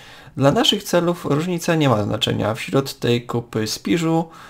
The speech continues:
o, zapewne znajduje się poszukiwany przedmiot. Okej, co takiego? Magiczna zapora, ale trudno powiedzieć, co zatrzymuje i dlaczego. Najpierw sądziłem, że to dom albo gniazdo tego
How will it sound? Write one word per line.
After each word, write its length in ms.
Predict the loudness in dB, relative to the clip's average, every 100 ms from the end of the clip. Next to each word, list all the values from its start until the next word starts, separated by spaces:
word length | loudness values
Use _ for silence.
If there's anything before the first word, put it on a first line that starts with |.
| -20 -20 -4
o, 140 | -2
zapewne 460 | -2 -2 0 0 2
znajduje 460 | 2 2 2 2
się 200 | 0 -4
poszukiwany 580 | -6 -8 -6 -2 0 0
przedmiot. 480 | 0 0 0 -6 -12 -20 -20 -20 -20 -20 _ -20 -14 -6
Okej, 180 | -6
co 160 | -4 -2
takiego? 380 | -2 0 -2 -4 -10 _ -20 -20 -20 -20 -20 -4
Magiczna 380 | -2 0 -2 0
zapora, 680 | 0 2 4 6 4 -2 -10 -20 -20 -18 -6
ale 180 | 0 0
trudno 340 | 0 2 2
powiedzieć, 600 | 0 0 2 0 0 -2
co 200 | 0 2
zatrzymuje 760 | 2 2 0 2 4 4 4 4
i 180 | 0 2
dlaczego. 560 | 2 2 -2 -2 -6 -10 -20 -16 2
Najpierw 380 | 2 2 -6
sądziłem, 640 | -2 -2 0 2 4 2 0
że 320 | 0 2 2
to 240 | -2 -4
dom 460 | -2 6 8 8 6
albo 240 | 4 2
gniazdo 380 | 0 0 -2 -4
tego 420 | -4 0 0 0